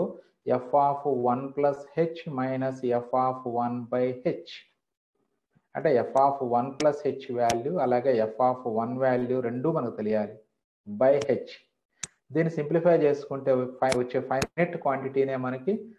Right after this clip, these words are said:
derivative of the given function at the point x is equal to one అవుతుంది. So మనకి ఫస్ట్ ఐపీలో derivative of a function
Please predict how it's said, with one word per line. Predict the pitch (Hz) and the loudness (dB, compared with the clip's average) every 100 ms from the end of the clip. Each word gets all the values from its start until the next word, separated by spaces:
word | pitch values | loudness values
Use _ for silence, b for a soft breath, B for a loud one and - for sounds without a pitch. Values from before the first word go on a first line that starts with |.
| B - 104 | B -8 0
derivative | 123 139 151 147 147 139 | 2 6 6 6 6 6
of | 135 | 6
the | 131 127 | 2 4
given | 127 135 135 | 2 0 -2
function | 127 127 175 180 135 | -4 -4 -2 0 0
at | - | -2
the | 117 - | -6 -2
point | 120 120 127 123 143 | -2 0 -2 -2 -4
x | 107 - 120 | -4 -6 -6
is | 120 | -4
equal | 123 - 117 - | -4 -4 -4 -2
to | 139 - | 0 0
one | 104 107 | -2 -8
అవుతుంది. | 104 _ _ _ _ _ _ _ _ _ _ _ _ _ _ _ | -12 _ _ _ _ _ _ _ _ _ _ _ _ _ _ _
So | 180 156 | 0 2
మనకి | 156 - 113 110 - B B _ | -2 -2 -4 -4 -10 B B _
ఫస్ట్ | 139 127 - - 226 151 | -4 -4 -8 -2 4 6
ఐపీలో | 156 202 196 160 120 123 123 - _ - _ 120 | 6 4 4 8 8 6 2 -10 _ -20 _ 0
derivative | 123 131 160 170 175 170 | 4 4 4 4 6 6
of | 170 170 | 4 4
a | 165 160 160 | 4 4 0
function | 147 147 170 | -4 -4 0